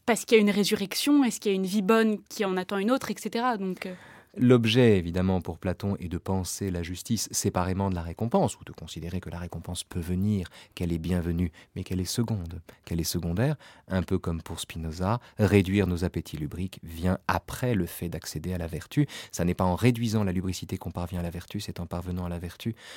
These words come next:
Speaker 2: qu'on réduit la lubricité. Donc, naturellement, et Spinoza le dit en déconstruisant, c'est la fin de l'éthique, l'idée même de récompense ou de châtiment, en expliquant qu'une vertu qui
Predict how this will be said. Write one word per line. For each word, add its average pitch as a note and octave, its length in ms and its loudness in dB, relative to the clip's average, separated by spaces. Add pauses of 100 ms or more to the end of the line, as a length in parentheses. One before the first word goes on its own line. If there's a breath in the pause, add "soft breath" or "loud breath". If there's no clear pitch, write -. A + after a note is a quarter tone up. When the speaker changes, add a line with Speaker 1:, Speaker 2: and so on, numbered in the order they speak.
(220 loud breath)
Speaker 2:
qu'on - 140 8
réduit F#2+ 280 8
la F2+ 80 6
lubricité. F2+ 640 2 (340 loud breath)
Donc, G#2+ 160 6 (300 loud breath)
naturellement, G2 640 6 (160)
et - 20 -10
Spinoza F2 400 -2
le E2+ 100 0
dit F#2+ 200 -2
en F2+ 80 2
déconstruisant, A2 720 6
c'est - 100 -4
la F2 80 -4
fin A#2+ 220 4
de G#2+ 80 6
l'éthique, G#2+ 440 2
l'idée B2+ 300 6
même A2 220 6
de G#2 80 6
récompense F#2+ 640 0
ou A#2 120 -2
de F#2 100 -2
châtiment, G2 600 0
en D#2 80 -4
expliquant - 480 -2
qu'une E2 240 -4
vertu F#2 500 0
qui A1 560 -12